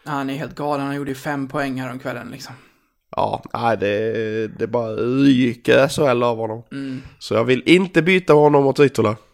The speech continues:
Speaker 2: <laughs>
Speaker 1: Nej, för er som inte förstår får ni lyssna på ett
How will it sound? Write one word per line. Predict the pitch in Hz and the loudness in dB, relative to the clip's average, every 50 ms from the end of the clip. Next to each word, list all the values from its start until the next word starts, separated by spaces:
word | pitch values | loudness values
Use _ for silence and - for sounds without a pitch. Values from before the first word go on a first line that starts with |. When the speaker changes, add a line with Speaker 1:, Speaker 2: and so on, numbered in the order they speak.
| - 202 - | -8 -2 2
Speaker 2:
<laughs> | - 196 - - 277 - - - - - _ _ - - - _ _ _ _ _ _ - 156 - _ - 156 - _ - - - _ _ _ _ - - - - - _ _ _ _ - - | 2 2 2 2 0 -2 -2 -6 -20 -20 _ _ -20 -20 -20 _ _ _ _ _ _ -12 -12 -12 _ -18 -20 -18 _ -20 -20 -20 _ _ _ _ -20 -20 -20 -20 -20 _ _ _ _ -10 -8
Speaker 1:
Nej, | 151 147 165 175 - _ _ _ - - - - - | -6 -4 -4 -6 -8 _ _ _ -20 -20 -20 -16 -10
för | - 175 | -6 -4
er | 160 | -4
som | 165 170 170 | -2 -2 -2
inte | 175 170 156 165 | -2 -2 -2 -4
förstår | 143 165 160 - 175 160 143 139 | -4 -4 -4 -2 0 0 0 0
får | 131 139 | -2 -4
ni | 139 135 | -4 -4
lyssna | 135 139 139 - - 127 | -4 -4 -6 -6 -8 -12
på | 123 131 | -10 -12
ett | 123 131 - _ | -12 -14 -16 _